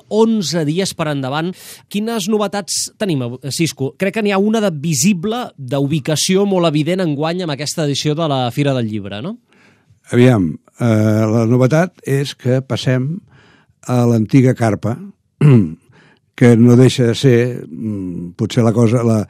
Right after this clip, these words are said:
Speaker 2: la, la, el, el lloc més autèntic, diguéssim, per, per contactar amb la gent i, i exposar els llibres, no?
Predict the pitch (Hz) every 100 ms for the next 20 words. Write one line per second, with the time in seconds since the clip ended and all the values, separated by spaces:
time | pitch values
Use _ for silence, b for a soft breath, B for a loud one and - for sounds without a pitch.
0 | b b - 120 113 - 110 - - b
1 | b _ _ _ - 135 - 131 131 160
2 | 151 143 139 107 147 131 139 123 127 127
3 | 143 143 135 113 110 104 117 127 117 104
4 | 127 117 110 107 123 135 127 110 104 101
5 | 92 87 b b _ 117 113 110 127 104
6 | 95 90 78 71 76 87 110